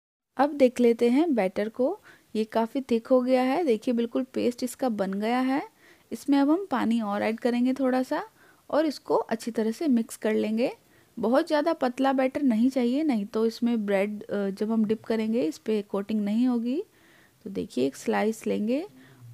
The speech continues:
और इसको ऐसे डिप करेंगे। डिप करने के बाद इसको अब हम ब्रेड क्रम्ब से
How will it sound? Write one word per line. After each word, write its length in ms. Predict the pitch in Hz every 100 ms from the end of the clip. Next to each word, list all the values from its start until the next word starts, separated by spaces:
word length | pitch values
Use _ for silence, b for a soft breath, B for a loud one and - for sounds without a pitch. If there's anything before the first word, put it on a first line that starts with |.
| -
और 160 | 254 -
इसको 260 | 226 -
ऐसे 200 | 226 220
डिप 240 | 214 214 220
करेंगे। 540 | 240 233 226 240 330 - b _ _ _ _ _ -
डिप 280 | 220 247 254
करने 300 | 269 262 269
के 140 | 269
बाद 320 | 254 262 294 -
इसको 280 | 226 - 294
अब 160 | 285 277
हम 200 | 294 233
ब्रेड 280 | 214 208
क्रम्ब 280 | 202 226 220
से 200 | 220 285